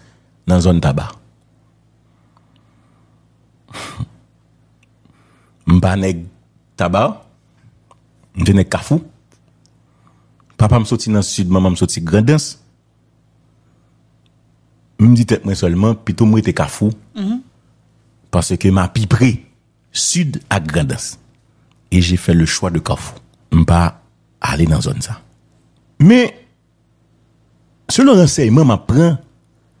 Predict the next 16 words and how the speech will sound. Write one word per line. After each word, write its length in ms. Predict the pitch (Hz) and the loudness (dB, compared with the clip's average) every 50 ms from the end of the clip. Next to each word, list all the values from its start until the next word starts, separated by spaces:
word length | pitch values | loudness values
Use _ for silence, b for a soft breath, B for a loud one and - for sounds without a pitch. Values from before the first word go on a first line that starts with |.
| _ _ _ _ _ _ _ _ | _ _ _ _ _ _ _ _
pou 160 | - - 101 107 | 0 2 2 4
m 80 | 107 95 | 4 2
kapab 320 | 107 95 - - 82 85 85 | 0 0 0 -2 -4 -2 -2
gade 360 | 95 87 87 87 90 85 76 - - - | -2 -2 0 0 0 -2 -2 -4 -8 -14
sa 400 | - - - - - - - 110 - | -12 -10 -10 -8 -8 -6 -6 -6 -4
k 80 | - 90 | -6 -6
eksplike 400 | - - - 113 - - 95 82 | -4 -4 -4 -2 0 0 0 2
vite 240 | 73 82 - 92 87 | 2 0 0 2 2
lòm, 220 | 85 85 78 82 80 | 2 2 2 2 0
gen 120 | 82 80 | 0 -2
tout 180 | - - 78 - | -2 -4 -4 -4
sa 280 | - - 78 71 69 67 | -4 -4 -2 -2 0 2
a 60 | 73 | 2
nan 140 | 85 101 113 | 4 4 4
men 220 | 131 143 143 | 4 4 2
l. 20 | 127 | 0